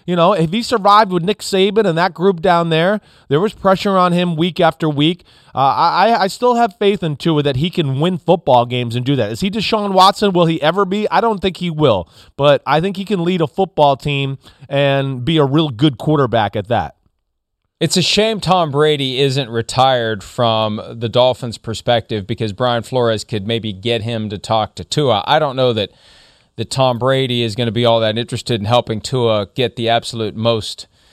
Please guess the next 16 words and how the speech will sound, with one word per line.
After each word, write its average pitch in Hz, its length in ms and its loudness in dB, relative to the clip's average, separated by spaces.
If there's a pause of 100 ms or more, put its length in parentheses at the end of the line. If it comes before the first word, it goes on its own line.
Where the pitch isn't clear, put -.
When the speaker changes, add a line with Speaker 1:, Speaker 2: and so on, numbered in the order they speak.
(460)
Speaker 2:
that 127 140 -2
he 120 60 -2
can 127 260 -2
out 120 120 0
of 110 60 -6
his 107 100 -8
game 139 360 -2
since 127 560 -4
it 139 180 -2
is 131 160 2
on 120 160 0
the 113 80 -4
schedule 104 640 -2
for 123 160 -2
week 117 220 -2
five, 104 580 0